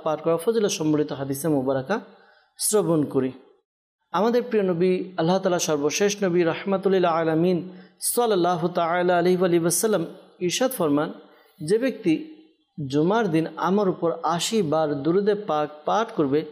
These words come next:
আল্লাহ তাআলা তার আশি বছরের গুনাহকে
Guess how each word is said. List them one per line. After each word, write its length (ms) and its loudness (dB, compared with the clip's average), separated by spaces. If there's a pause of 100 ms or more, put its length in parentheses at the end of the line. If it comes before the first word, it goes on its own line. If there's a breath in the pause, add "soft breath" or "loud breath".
(680 loud breath)
আল্লাহ 260 0
তাআলা 240 0
তার 180 -2 (100)
আশি 340 0
বছরের 360 0
গুনাহকে 640 0